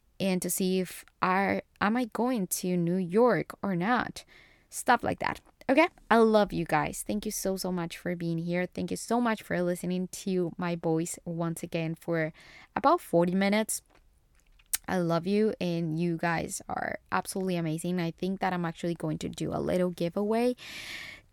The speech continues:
to the first, yeah, I'm gonna do it, okay? I'm gonna do a little giveaway. If you listen to the whole podcast, it's because you're an O G and you deserve something. <laughs> So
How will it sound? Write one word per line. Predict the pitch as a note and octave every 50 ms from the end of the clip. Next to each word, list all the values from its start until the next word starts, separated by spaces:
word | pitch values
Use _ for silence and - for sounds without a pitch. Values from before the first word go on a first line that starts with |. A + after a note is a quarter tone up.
| _
to | - - - A#3+ B3 B3 B3 G#3+
the | A3 A#3
first, | - - - A#3+ C4 C#4+ D4 - - - -
yeah, | F3 F3 A#3+ A#3 - - - _ _ _ _ - -
I'm | - A3+ A#3+
gonna | C4+ C#4 C#4+ A3+
do | E3+ D3+ D#3
it, | - -
okay? | F#3 - - - F#4 G4 - - -
I'm | G#3 A3+ A#3+
gonna | A3+ A3+ A3+
do | G3+ - A3 G#3 G3+
a |
little | G3 G3+ F#3+ F#3+ F#3+ F#3+ F#3 F#3
giveaway. | - E3+ E3 E3+ E3 D#3+ D#3+ D#3 D#3 - -
If | G3 F#3 - - F#3+
you | G3 A3+ B3 C4 C#4 D4 D4 - - _ _
listen | - F#3 F3+ F#3 - - G3+ G#3
to | - - F#3+
the | F#3 F3+
whole | - - - F3 F3 F#3 - -
podcast, | - - - E3 E3 - - - - G3+ G#3+ A#3 B3 - - - -
it's | F3 -
because | - F3+ - F#3 F3 E3+ E3 - -
you're | E3 F3 F3+ F#3 F#3+
an | F#3 - _
O | - F3 E3+ E3+
G | - - - A3 A3+ A#3+ C4 - - - - - - _ -
and | F#3 F#3 F3+
you | F#3 E3+
deserve | F3+ F3+ E3 D#3+ F3+ F3 E3 E3 F3 E3+ - - - - - - _ _ - -
something. | - - - F3 E3+ D3 - - - - - C4+ B3 G#3+ G#3 A3+ A#3+ -
<laughs> |
So | - - - - G#3 F#3+ F3+ F3+ F3+ F3+ F#3